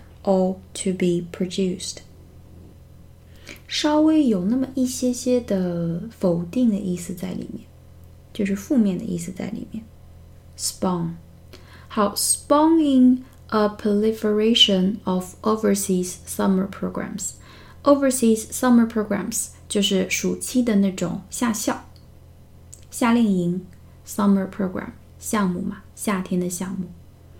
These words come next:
前面那个词，proliferation，proliferation，P R O L I F E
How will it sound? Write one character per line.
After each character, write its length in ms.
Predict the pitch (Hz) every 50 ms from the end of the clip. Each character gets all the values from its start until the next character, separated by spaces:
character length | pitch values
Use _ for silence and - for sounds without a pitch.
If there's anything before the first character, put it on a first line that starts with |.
| - - - - - - - - -
前 160 | - - 202 190
面 160 | 202 247 294
那 120 | 320 269
个 100 | 202 202
词 340 | 190 - - - 180 180 - - - - - -
，proliferation，proliferation，P 3000 | - - 208 202 202 214 226 226 220 - 220 208 208 202 208 208 208 208 - - - - - - - - - - - - - - 208 190 196 202 202 202 - 208 190 185 185 190 190 196 - - 190 - - - - - - - - - - - 247 254
R 180 | - 220 208 -
O 280 | 226 220 220 220 226 254 - -
L 200 | - 202 196 196 202
I 300 | - 185 175 180 185 185 - - -
F 280 | - 196 202 202 - - -
E 260 | 226 208 185 175